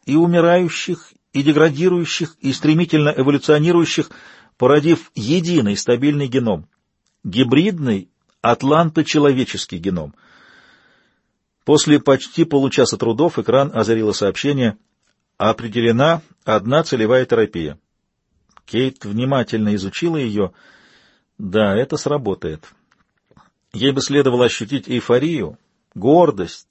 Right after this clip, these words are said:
или хотя бы облегчение. Ради этого мгновения она трудилась всю жизнь,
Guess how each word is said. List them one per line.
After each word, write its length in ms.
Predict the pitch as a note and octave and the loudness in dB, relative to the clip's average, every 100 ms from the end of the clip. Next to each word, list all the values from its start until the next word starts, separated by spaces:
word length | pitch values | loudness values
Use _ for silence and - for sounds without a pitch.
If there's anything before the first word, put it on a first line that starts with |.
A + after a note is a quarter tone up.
| _ | _
или 140 | A2+ A2+ | -10 -6
хотя 240 | C3+ D#3+ | -2 0
бы 100 | C#3+ | 0
облегчение. 720 | C3+ C3+ - - D#3+ C3+ E2 - _ _ _ _ _ _ _ - | 0 0 -4 -4 -4 -4 -8 -12 _ _ _ _ _ _ _ -4
Ради 400 | A2 C#3 F3+ D3 | 2 4 4 2
этого 440 | D3 D3+ D#3 B2+ A#2 | 2 2 2 2 0
мгновения 580 | A2 A#2 B2+ E3 C3 | 0 0 0 0 -2
она 260 | B2 A#2+ C#3 | 0 0 0
трудилась 460 | C#3 C3+ D#3 D3+ - | 0 0 0 0 -2
всю 320 | - G3 G#3 | -6 -4 -4
жизнь, 500 | D3 C#3+ G2+ D2+ | -2 -4 -4 -8